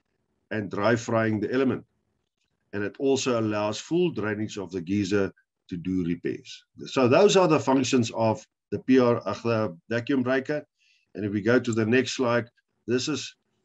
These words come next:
basically just an explanation as to how do, how does it work. So our vacuum breaker is a one-way valve. So it will not allow water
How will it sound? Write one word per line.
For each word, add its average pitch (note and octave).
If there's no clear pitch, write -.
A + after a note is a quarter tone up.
basically A#2+
just A2
an G#2+
explanation G2
as F2+
to G2+
how F#2
do, F2+
how F#2+
does F#2+
it F#2+
work. B2
So C3
our E3
vacuum F#3
breaker C#3
is B2
a C3
one-way B2
valve. G#2+
So B2
it A2+
will C3
not C#3
allow B2
water C3